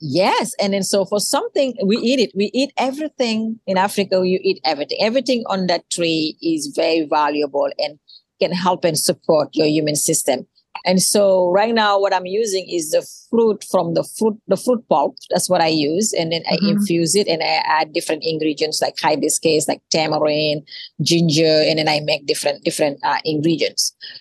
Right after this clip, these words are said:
Speaker 2: That's
Speaker 1: Um,
Speaker 2: cool.
Speaker 1: yeah, different ingredients with it. And, I mean, different products, I, I should say, with it.
Speaker 2: Okay.
Speaker 1: And then,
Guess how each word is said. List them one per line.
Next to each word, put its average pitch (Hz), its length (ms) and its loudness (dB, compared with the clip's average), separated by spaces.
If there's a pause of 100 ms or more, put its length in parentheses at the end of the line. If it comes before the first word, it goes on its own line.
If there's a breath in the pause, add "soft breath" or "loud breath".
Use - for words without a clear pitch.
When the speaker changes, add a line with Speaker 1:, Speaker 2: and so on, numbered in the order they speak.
(160 loud breath)
Speaker 2:
That's 160 280 2
Speaker 1:
Um, 147 100 0
Speaker 2:
cool. 185 400 -2 (280)
Speaker 1:
yeah, 139 280 2 (120)
different 156 320 0
ingredients 143 500 -4
with 135 200 2
it. 107 160 0
And, 165 100 0 (140)
I 170 60 2
mean, 165 120 2
different 190 360 0
products, 151 340 2
I, 135 200 0
I 147 100 2
should 139 240 -2
say, 139 380 2 (300)
with 180 220 2
it. 262 60 4
Speaker 2:
Okay. 262 240 2
Speaker 1:
And - 100 2
then, 185 140 4